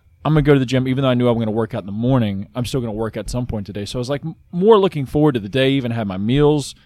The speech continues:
cooked, prepped. So it's like, I'm like, I feel like the things are locking back into place. Even though they're not a hundred percent, I just feel, like, more determined to get back on the rails, per se, instead of, you know, "All right, well, I'm just gonna have a couple beers tonight." I've been,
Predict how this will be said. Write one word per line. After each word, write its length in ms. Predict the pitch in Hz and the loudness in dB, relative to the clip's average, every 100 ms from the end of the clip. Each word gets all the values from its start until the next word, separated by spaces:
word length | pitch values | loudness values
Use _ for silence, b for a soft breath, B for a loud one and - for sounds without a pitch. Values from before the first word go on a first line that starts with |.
| _ | _
cooked, 400 | - 151 139 - | 0 0 0 -2
prepped. 380 | - 151 143 - | 0 2 2 -2
So 160 | - 127 | -4 -4
it's 160 | 107 | -2
like, 200 | 117 107 - b b b b b b b _ - | -4 -6 -8 b b b b b b b _ -12
I'm 120 | 127 | -8
like, 220 | 113 104 - | -6 -6 -6
I 60 | |
feel 180 | 123 147 | -4 0
like 160 | 131 120 | 0 0
the 80 | 117 | -4
things 240 | 131 117 | -4 -4
are 60 | 107 | -2
locking 420 | 110 107 113 110 | -2 -2 -4 -6
back 240 | 107 110 | -4 -6
into 120 | 107 101 | -8 -8
place. 480 | - 110 101 - - | -6 -6 -6 -12 -8
Even 180 | 170 165 | -2 0
though 60 | 151 | 0
they're 120 | 123 | -2
not 240 | 117 120 110 | -2 -4 -2
a 20 | |
hundred 220 | 123 110 | -4 -4
percent, 440 | 110 95 131 123 - | -6 -8 -6 -6 -6
I 100 | 123 | -6
just 140 | 120 | -6
feel, 240 | - 131 120 | -6 -2 -2
like, 260 | 110 101 | -2 -6
more 220 | 117 120 113 | -6 -4 -4
determined 640 | 107 - 117 113 107 104 | -6 -6 -4 -4 -8 -10
to 400 | - 117 104 98 | -8 -6 -6 -8
get 200 | 92 113 | -10 -10
back 240 | 113 107 - | -8 -10 -8
on 100 | 107 | -8
the 80 | 95 | -8
rails, 460 | 98 95 85 - | -8 -8 -10 -12
per 180 | - 95 | -12 -12
se, 320 | - 87 82 90 | -12 -14 -14 -14
instead 240 | - 117 | -8 -8
of, 120 | 90 _ b b b b | -8 _ b b b b
you 80 | 98 | -14
know, 140 | 92 | -12
"All 160 | 117 120 | -8 -8
right, 180 | 104 | -6
well, 80 | 110 | -6
I'm 60 | 151 | -8
just 100 | - | -8
gonna 80 | 156 | -8
have 60 | |
a 40 | 107 | -8
couple 200 | 113 90 | -10 -8
beers 320 | 101 98 - | -6 -6 -8
tonight." 320 | 101 98 95 | -10 -10 -12
I've 80 | 120 | -10
been, 200 | 120 95 | -10 -12